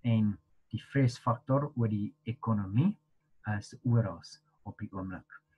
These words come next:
Na die viruspandemie, uh, kom die ekonomiese pandemie wat dalk langer gaan aanhou.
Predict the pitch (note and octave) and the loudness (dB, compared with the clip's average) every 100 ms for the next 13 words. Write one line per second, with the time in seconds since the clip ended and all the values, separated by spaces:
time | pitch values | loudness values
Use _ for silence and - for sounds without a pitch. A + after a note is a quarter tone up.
0 | _ - A2+ A2 A2 G2 G2 C3 D#3 - | _ -2 0 2 0 0 4 4 4 -4
1 | - C#3+ A#2+ A2+ A2+ E3 G3+ _ _ _ | -2 2 2 4 4 4 0 _ _ _
2 | _ G2+ G2+ - G#2+ G2+ A2 A2+ - F#2+ | _ -10 -6 -2 0 0 -4 -8 -10 -10
3 | F#2+ G2+ G2+ - - - F#2 F#2 F#2 F#2 | -8 -6 -8 -10 -14 -12 -12 -10 -12 -12
4 | F2+ A2+ G#2+ - - - - _ _ G2+ | -6 -6 -4 -6 -6 -8 -20 _ _ -10
5 | G2 F#2 F2+ F2 - F2 - F#2 F2+ F#2+ | -8 -10 -14 -16 -16 -16 -14 -14 -12 -14